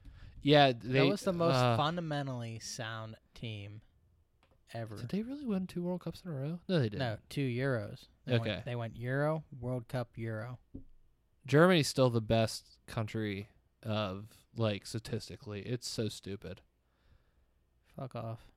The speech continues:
Speaker 1: Like, twenty fourteen champs, twenty ten third, two thousand six third, two thousand two second, nineteen ninety-one, eighty-six second,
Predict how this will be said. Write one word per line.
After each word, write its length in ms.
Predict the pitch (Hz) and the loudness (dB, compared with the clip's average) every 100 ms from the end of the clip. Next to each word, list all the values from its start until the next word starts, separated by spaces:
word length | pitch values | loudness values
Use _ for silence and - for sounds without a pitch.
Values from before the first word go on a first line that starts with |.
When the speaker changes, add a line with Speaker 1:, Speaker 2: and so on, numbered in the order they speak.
| _ _ - | _ _ -8
Speaker 1:
Like, 100 | 113 | 0
twenty 200 | 147 147 | 6 6
fourteen 380 | 151 139 147 131 | 6 4 4 0
champs, 600 | - 123 120 117 - - _ _ - _ - | 2 2 2 -2 -10 -14 _ _ -20 _ -8
twenty 260 | 135 131 127 | 0 2 2
ten 240 | 135 120 | 0 0
third, 440 | 117 117 113 110 107 _ - - | 2 4 4 2 -2 _ -20 -6
two 100 | 131 | 2
thousand 200 | 127 117 | 4 4
six 240 | 123 - | -2 -4
third, 460 | - 113 110 107 107 _ _ | -2 2 2 2 -2 _ _
two 120 | 123 | 2
thousand 200 | 123 123 | 4 4
two 140 | 135 | 0
second, 520 | 123 - 113 - 110 110 _ _ _ _ _ | 0 0 -2 0 -4 -4 _ _ _ _ _
nineteen 420 | 117 123 131 139 123 | -2 2 2 0 0
ninety-one, 840 | 123 120 117 110 113 110 110 107 _ _ _ _ _ _ - - | 2 2 2 2 2 2 0 -6 _ _ _ _ _ _ -14 0
eighty-six 600 | 131 131 - 135 123 - | 4 4 4 2 2 2
second, 460 | 127 - 120 117 | 2 4 0 0